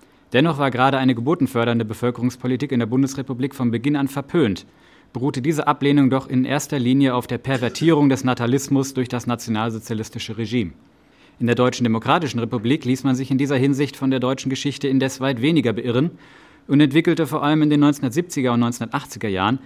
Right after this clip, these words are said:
eine umfangreiche und kostenintensive pronatalistische Bevölkerungspolitik, die sich in erster Linie auf sozialpolitische Maßnahmen stützte.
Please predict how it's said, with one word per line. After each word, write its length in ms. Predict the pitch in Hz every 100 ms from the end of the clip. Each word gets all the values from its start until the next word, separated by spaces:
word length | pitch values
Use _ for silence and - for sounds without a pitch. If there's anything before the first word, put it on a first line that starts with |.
| - -
eine 180 | - 131
umfangreiche 680 | 165 175 165 151 139 143 151
und 140 | 135 123
kostenintensive 840 | 147 - 143 135 131 120 127 123
pronatalistische 880 | 113 143 147 139 131 131 - 131 120
Bevölkerungspolitik, 1040 | 120 139 143 107 104 - 110 110 147 - - - - -
die 80 | 143
sich 160 | 156
in 80 | 160
erster 320 | 135 135 -
Linie 280 | 127 143 139
auf 120 | 123
sozialpolitische 720 | 120 120 120 117 120 107 110 107
Maßnahmen 520 | 101 98 - 104 104
stützte. 460 | - 104 - -